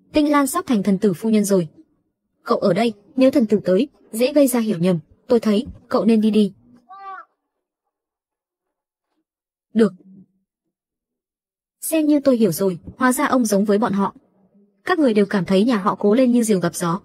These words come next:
Vậy nên muốn đạp tôi đi, đúng không? Không thể nói như vậy. Cậu ở rể ở nhà họ Cố chúng tôi,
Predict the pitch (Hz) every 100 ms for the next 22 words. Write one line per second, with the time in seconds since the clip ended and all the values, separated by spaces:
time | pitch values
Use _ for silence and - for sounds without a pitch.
0 | _ _ _ - 240 233 294 269 220 262
1 | 214 262 262 247 - - 226 233 302 285
2 | - - _ 339 320 254 185 196 240 214
3 | 196 - _ _ _ - 269 220 190 196
4 | 190 170 180 185 - 202 208 190 240